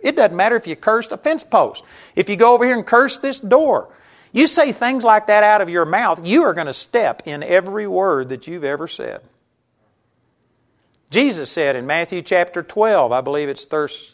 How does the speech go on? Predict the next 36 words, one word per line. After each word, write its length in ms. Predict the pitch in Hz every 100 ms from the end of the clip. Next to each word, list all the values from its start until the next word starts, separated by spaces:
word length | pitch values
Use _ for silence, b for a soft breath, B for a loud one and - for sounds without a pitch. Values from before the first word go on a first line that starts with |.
| _ _
verse 260 | 156 151 -
thirty-five, 840 | 170 170 165 - 156 160 160 160
right 180 | 147 151
around 200 | 151 151
there, 100 | 147
thirty-two. 540 | - 160 151 - 156 139
Let 160 | 180
me 80 | 185
just 200 | 135 -
look 200 | 135 -
this 200 | 120 -
up. 180 | 107 95 - - - _ _ b b b b b b b b _
I'm 160 | - 240
trying 260 | 185 233
to 40 | 156
get 180 | 156
back 260 | 147 151 -
to 40 |
James. 680 | 113 143 185 139 98 82 - - _
I'm 200 | 147 165
still 260 | - 190 214
talking 380 | 165 160 - 131
about 260 | 135 123
the 80 | 110
same 340 | - 135 127 113
thing, 320 | 156 139 110
but 200 | 120 -
look 240 | 185 214
at 100 | 170
what 540 | 156 165 139 - - -
Jesus 320 | 156 165 131
said 220 | - 151
in 100 | 123
Matthew 440 | 135 151 156 147 131
chapter 420 | 147 139 - 104
twelve, 760 | - 160 165 135 117 127 -